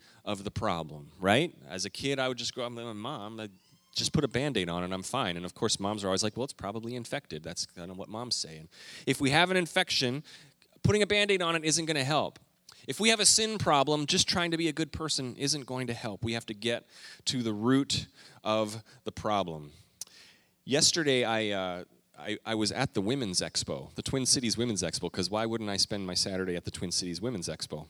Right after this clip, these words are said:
right? You, and, uh, I was helping out a friend. I was helping out Steve Mackey, who was there doing a, a, a booth for his company.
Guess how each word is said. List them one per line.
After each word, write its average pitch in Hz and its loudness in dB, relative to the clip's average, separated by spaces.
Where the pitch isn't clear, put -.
right? 95 -2
You, 104 -16
and, 107 4
uh, 104 10
I 107 8
was 110 10
helping 139 4
out 123 2
a 113 -8
friend. 120 0
I 101 -2
was 95 0
helping 120 -4
out 110 -2
Steve 113 0
Mackey, 104 -4
who 98 -2
was 95 0
there 101 2
doing 95 -2
a, 85 -6
a, 85 -10
a 98 -6
booth 95 -6
for 92 -8
his 95 0
company. 90 -8